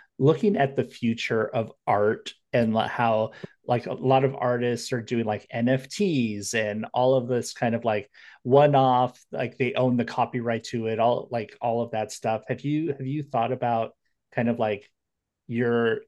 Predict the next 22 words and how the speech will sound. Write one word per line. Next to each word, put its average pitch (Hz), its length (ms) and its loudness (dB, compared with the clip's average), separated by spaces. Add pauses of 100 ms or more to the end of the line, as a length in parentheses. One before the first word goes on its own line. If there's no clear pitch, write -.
(320)
your 127 240 -2
career, 117 480 0
like, 107 340 -4
three 113 320 -2
dot 107 280 -2
oh 104 200 0
or 101 140 0
four 110 300 -2
dot 104 260 -2
oh, 101 160 -4
like, 101 260 -6 (140)
and, 110 300 -8
and 104 320 -10 (220)
being 113 200 -4
able 107 280 -4
to 107 240 -4
kind 107 220 -6
of 101 120 -8
stay 107 240 -2
on 107 140 -2
top 98 340 -6
of 101 280 -6